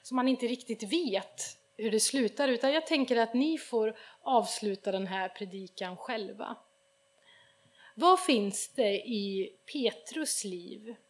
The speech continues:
i mötet med den uppståndne, som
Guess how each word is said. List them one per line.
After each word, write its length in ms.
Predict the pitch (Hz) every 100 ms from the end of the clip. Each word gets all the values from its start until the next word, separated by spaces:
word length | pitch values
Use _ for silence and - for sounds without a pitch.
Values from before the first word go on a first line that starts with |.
| _ _ _ _ _ _ _ _ _ _ _ _
i 100 | -
mötet 600 | 233 262 220 - - 262
med 140 | 254 202
den 140 | 214
uppståndne, 1000 | 233 - - - 196 180 180 190 226 196
som 420 | - 208 190 190